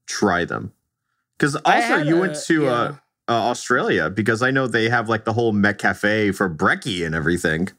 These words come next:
Speaker 2: Yeah, they're big on brekkie over there. They, uh, they, they didn't have anything
Speaker 1: It
Speaker 2: unique
Speaker 1: sounds like
Speaker 2: or
Speaker 1: baby
Speaker 2: different.
Speaker 1: talk to me.
Speaker 2: I know. D-, that's just Australia. They, they say d-, d-, I E at the end of everything, or they add an O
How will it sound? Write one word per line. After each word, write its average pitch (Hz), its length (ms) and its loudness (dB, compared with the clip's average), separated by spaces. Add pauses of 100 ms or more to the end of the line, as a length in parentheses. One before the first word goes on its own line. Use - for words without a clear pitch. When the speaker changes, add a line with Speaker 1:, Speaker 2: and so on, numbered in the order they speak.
(280)
Speaker 2:
Yeah, 147 180 -2
they're 175 160 0
big 208 280 0
on 214 180 0
brekkie 165 440 -2
over 131 160 -10
there. 135 380 -10 (100)
They, 190 360 0
uh, 180 280 2
they, 220 240 -2
they 269 160 -2
didn't 311 200 0
have 226 280 0
anything 233 500 -2
Speaker 1:
It - 180 0
Speaker 2:
unique 180 120 2
Speaker 1:
sounds 160 220 2
like 135 100 2
Speaker 2:
or 170 80 0
Speaker 1:
baby 98 280 2
Speaker 2:
different. 85 180 0
Speaker 1:
talk 76 140 -4
to - 120 -2
me. 76 280 0 (200)
Speaker 2:
I 160 200 4
know. 139 440 -2
D-, 175 200 -2
that's 170 320 -2
just - 400 -6
Australia. 143 640 -2
They, 160 240 0
they 151 180 -4
say 147 480 0 (500)
d-, - 80 -16 (160)
d-, - 100 -20 (320)
I 180 200 4 (100)
E 220 320 -2
at 208 120 -4
the 233 120 -2
end 240 120 0
of 240 60 0
everything, 247 380 -2
or 190 200 0
they 190 160 0
add 160 200 2
an 156 180 -6
O 131 400 -2